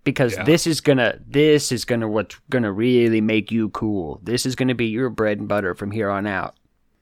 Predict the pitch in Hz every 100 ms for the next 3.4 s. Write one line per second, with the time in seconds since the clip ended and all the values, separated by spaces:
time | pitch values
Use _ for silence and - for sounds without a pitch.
0 | _ 104 92 95 113 123 113 101 107 -
1 | 127 143 143 143 - 160 160 117 220 -
2 | 104 95 104 - 107 98 98 - 104 98
3 | 104 98 92